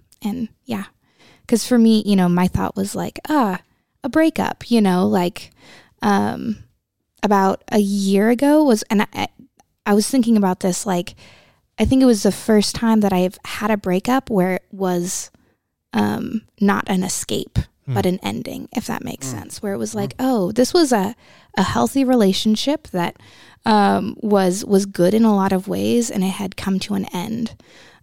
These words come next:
Speaker 1: Um, and so I think kind of like all other transitions in my life, you know, it was, it was like, oh, I had to force myself not to think of it as like, "Oh, this is gonna be a new beginning for me and for him. And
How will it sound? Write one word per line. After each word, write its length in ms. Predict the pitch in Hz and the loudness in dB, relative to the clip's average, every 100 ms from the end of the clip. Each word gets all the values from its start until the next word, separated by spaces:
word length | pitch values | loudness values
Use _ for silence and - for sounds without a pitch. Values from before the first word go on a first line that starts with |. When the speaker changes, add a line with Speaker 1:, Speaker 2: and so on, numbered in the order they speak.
| - | -4
Speaker 1:
Um, 500 | 202 208 208 233 233 - _ | -2 0 -2 -6 -8 -12 _
and 160 | 208 214 | 0 2
so 220 | 208 190 | 2 2
I 80 | - | 2
think 200 | 208 233 | 0 0
kind 260 | - 220 202 | 0 2 4
of 100 | 196 | 4
like 460 | 180 180 - - _ _ _ _ _ - | 2 2 -2 -16 _ _ _ _ _ -6
all 140 | 170 170 | -4 -2
other 240 | 190 196 185 | -2 -2 -2
transitions 560 | - 170 190 - 180 | -4 -4 -4 -2 0
in 80 | 190 | 0
my 100 | 180 | 0
life, 320 | 165 170 208 | 0 -2 0
you 100 | 240 | 2
know, 100 | 220 | 4
it 20 | 220 | 4
was, 160 | 226 | 2
it 100 | - | 2
was 160 | 214 214 | 2 2
like, 240 | 196 185 - - - | 2 0 -8 -20 0
oh, 80 | 254 | 2
I 80 | 233 | 4
had 160 | 208 247 | 2 0
to 80 | |
force 320 | 208 233 208 - | 0 2 2 2
myself 380 | 208 208 185 | 0 2 0
not 160 | 190 - | -2 -4
to 40 | |
think 200 | - 185 | -6 -6
of 80 | 190 | -4
it 80 | 175 | -6
as 160 | 175 202 | -6 -8
like, 180 | - - | -10 -8
"Oh, 120 | 233 | -8
this 200 | 220 - | -8 -8
is 200 | 190 - - - - | -8 -10 -16 -20 -6
gonna 200 | - 214 | 0 2
be 120 | 196 175 | 2 0
a 60 | |
new 220 | 170 190 | 2 2
beginning 420 | 185 180 262 262 247 | 2 0 2 2 0
for 160 | 185 | 0
me 340 | 180 277 285 262 | 2 4 4 2
and 140 | 202 | 0
for 120 | - | -6
him. 580 | 180 262 262 254 247 220 | -4 0 2 2 0 -2
And 180 | 180 | -6